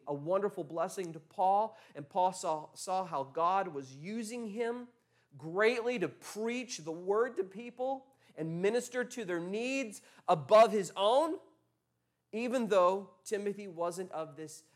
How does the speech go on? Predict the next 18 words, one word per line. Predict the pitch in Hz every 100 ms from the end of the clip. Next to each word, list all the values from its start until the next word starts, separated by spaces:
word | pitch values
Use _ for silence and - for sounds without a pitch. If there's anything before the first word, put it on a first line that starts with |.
| -
apostolic | 165 185 - - 175 175 165
status. | - 135 113 107 - - _ _ _ _ _ _ _ _ _ _ _ _ _ _ _ _ -
So | 202
we | 196
see | 196 254
Paul | 220 - 233 240
here | 190
telling | 175 202 202 196 147
them | 117 104 _ _ _ _ _ _ _ _ _ -
that | 170 - -
he, | 233
by | 147 147
sending | - 208 226 220
Timothy, | - 208 175 - 127 120 _ _ _ _ _ _ _ _ _ _
he | 147
sent | - 180 180
his | 147
heart | - - 151 208 -